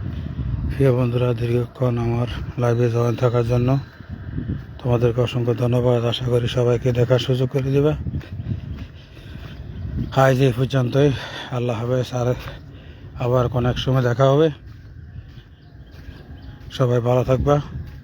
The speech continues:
আজ এই পর্যন্তই, প্রিয় বন্ধুরা, আজ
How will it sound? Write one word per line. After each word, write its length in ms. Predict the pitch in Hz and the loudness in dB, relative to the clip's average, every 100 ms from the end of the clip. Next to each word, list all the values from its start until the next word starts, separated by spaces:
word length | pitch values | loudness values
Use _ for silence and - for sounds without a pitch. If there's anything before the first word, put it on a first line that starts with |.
| - - - - - - - - - - - - - - - | -20 -20 -18 -14 -12 -12 -14 -12 -10 -10 -10 -10 -12 -12 -4
আজ 220 | 127 120 123 | -2 0 0
এই 40 | 123 | 0
পর্যন্তই, 520 | 123 117 120 135 147 - - - - - - - - - - - - - - - - | 0 0 2 4 4 2 -4 -4 -6 -10 -12 -10 -8 -8 -8 -10 -8 -6 -4 -2 0
প্রিয় 180 | 127 123 | 2 2
বন্ধুরা, 320 | 123 120 135 135 - - - - - - - - - - - - - - - - - - - - - - - - - - - - - - - - - - - - - - - - - - - - - - - - - - | 0 2 2 2 -4 -6 -8 -8 -6 -4 -2 -4 -8 -10 -12 -12 -14 -14 -12 -12 -8 -6 -4 -4 -2 -2 -2 -4 -8 -12 -12 -14 -14 -14 -16 -14 -16 -16 -16 -12 -4 -4 -6 -16 -18 -18 -20 -20 -20 -20 -18 -18 -14 -2
আজ 120 | 123 | 0